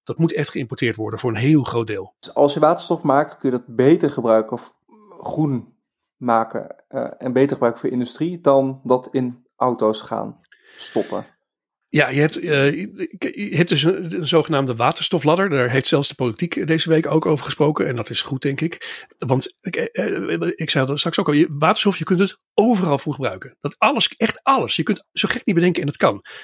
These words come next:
Speaker 1: Een, een laptop op waterstof, een fiets op waterstof, eh, een smartphone op waterstof. Het kan. De vraag is, het, leuk dat het kan,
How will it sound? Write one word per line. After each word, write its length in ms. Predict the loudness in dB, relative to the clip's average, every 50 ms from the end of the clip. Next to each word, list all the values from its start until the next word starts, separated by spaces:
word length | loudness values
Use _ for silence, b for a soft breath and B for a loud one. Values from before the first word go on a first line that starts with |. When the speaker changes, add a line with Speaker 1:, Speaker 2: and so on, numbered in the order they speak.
| B B
Speaker 1:
Een, 200 | B -10 -6 -6 -4 -6
een 120 | -6 -4
laptop 340 | 2 0 2 2 2 -2 -2
op 60 | 0
waterstof, 420 | -2 -2 -2 -2 -2 -6 -6 -6 0 2
een 260 | 4 6 6 4 2
fiets 320 | 0 -2 -2 -2 -2 -2
op 80 | -6 -6
waterstof, 540 | -8 -12 -12 -10 -10 -8 -8 -8 -12 -12 -20 B B B B B B
eh, 420 | B 2 4 4 6 4 4 2 0 -4 -4
een 180 | 2 2 4 4
smartphone 380 | 4 2 2 2 2 0 -2
op 60 | -2 -2
waterstof. 420 | -6 -10 -10 -12 -12 -12 -14 -10 _
Het 140 | -2 0 2
kan. 280 | 4 2 2 2 0 _ b b b b b b b
De 100 | -4 0
vraag 260 | 2 2 2 2 2
is, 420 | 2 2 4 2 0 -2 -4 _ _ _
het, 200 | -20 -20 -20 -12
leuk 200 | -6 -2 -2 0
dat 100 | 0 -2
het 100 | -6 -4
kan, 280 | -2 -2 0 -2 -4 -10